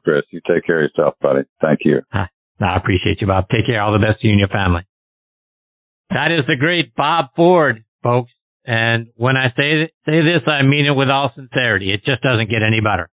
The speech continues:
Speaker 2: Not in our game. Greatest professional, P G A professional of all time, one of the great individuals. And like I say, he won the Bob Jones Award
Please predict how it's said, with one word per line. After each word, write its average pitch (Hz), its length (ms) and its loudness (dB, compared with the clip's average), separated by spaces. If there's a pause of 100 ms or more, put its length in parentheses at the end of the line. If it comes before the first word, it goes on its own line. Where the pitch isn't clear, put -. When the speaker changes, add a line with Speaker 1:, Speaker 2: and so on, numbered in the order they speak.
(320)
Speaker 2:
Not 131 200 -2
in 123 60 0
our 127 160 0
game. 98 320 -2 (680)
Greatest 143 320 0
professional, 143 720 0
P 143 180 0
G 143 180 0
A 127 40 -2
professional 131 580 -2
of 117 60 2
all 127 200 0
time, 123 600 -2
one 139 160 2
of 120 60 4
the 117 60 0
great 131 260 0
individuals. 123 800 2
And 120 120 2
like 120 160 0
I 113 140 -4
say, 117 220 0
he 147 140 4
won 160 200 4
the 135 140 0
Bob 143 300 -2
Jones 135 260 0
Award 113 360 0